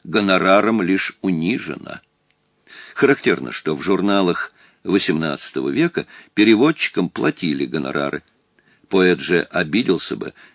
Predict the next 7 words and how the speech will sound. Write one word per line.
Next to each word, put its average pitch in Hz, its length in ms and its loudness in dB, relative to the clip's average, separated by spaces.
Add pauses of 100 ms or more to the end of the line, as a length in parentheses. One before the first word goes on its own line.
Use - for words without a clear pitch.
(100)
если 85 520 0
ему 87 520 0
предложили 80 640 -2
деньги. 76 540 -2 (680)
Не 113 260 4
продаётся 120 680 2
вдохновение. 127 680 -4